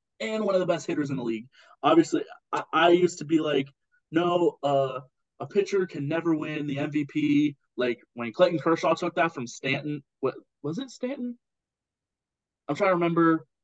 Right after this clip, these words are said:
It, it was a couple years. I can't remember if it was Kershaw or Ryan Braun. I think it was Kershaw took an M V P away from Stanton when he was with the Marlins, like, in, like, fifteen. Um, but no, this dude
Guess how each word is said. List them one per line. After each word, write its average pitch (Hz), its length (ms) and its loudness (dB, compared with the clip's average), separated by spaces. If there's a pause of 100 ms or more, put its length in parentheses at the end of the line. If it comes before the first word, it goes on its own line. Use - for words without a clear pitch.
(540)
It, - 160 -8
it 185 60 2
was 185 100 4
a 180 40 -8
couple 190 160 0
years. 139 220 2
I 135 60 -6
can't 190 180 0
remember 190 140 -2
if 185 80 -2
it 180 40 2
was 127 140 -4
Kershaw 190 480 0
or 127 160 -4
Ryan 139 240 2
Braun. 123 160 -2
I 120 80 -8
think 254 140 -4
it - 20 -4
was 196 120 0
Kershaw 139 500 -2
took 165 180 -8
an 151 60 -6
M 151 100 -2
V 160 80 4
P 156 140 2
away 147 160 4
from 120 160 -8
Stanton 147 480 -6 (220)
when 131 100 -6
he 135 40 0
was 139 60 -2
with 139 100 -4
the 123 60 -4
Marlins, 139 460 0
like, 104 160 -4 (340)
in, 110 80 -12
like, 104 220 -10 (720)
fifteen. 180 480 -4 (720)
Um, 117 460 0 (540)
but 143 220 2
no, 127 240 2
this 135 200 2
dude 131 280 -4